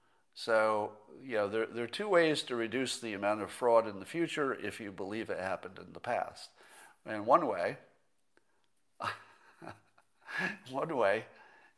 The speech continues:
is, uh, <laughs> I forget it. I just read a comment that just threw me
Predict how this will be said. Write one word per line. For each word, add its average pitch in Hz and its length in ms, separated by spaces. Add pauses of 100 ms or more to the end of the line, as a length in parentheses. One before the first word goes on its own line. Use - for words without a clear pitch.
(120)
is, 113 320
uh, 110 280 (720)
<laughs> - 420
I - 1120
forget 95 280
it. 98 60
I 95 140
just 110 220
read 107 180
a 95 60
comment 95 460
that - 140
just 98 180
threw 95 220
me 90 100